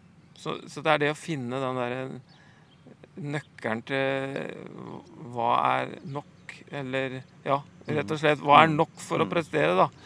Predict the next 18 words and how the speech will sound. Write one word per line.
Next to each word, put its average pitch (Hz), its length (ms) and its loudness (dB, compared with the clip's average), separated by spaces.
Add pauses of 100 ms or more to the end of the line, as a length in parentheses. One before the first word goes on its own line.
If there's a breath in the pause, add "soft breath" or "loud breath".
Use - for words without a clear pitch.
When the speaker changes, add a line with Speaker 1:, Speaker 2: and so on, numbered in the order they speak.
(220 soft breath)
Speaker 1:
Det - 80 -8
var 160 120 4
veldig 165 380 4
sjelden 143 360 2
de 147 80 0 (240)
gikk 143 80 -18 (100)
all 147 300 2
in, 139 160 -2
som 156 200 -4
han 165 140 2
sa. 180 220 2 (120)
Speaker 2:
Ja. 104 160 -6 (360 loud breath)
Speaker 1:
Og - 100 -2
da 170 120 8
tenker 170 260 2
jeg 156 240 8
at, - 60 -8
eh, 165 140 0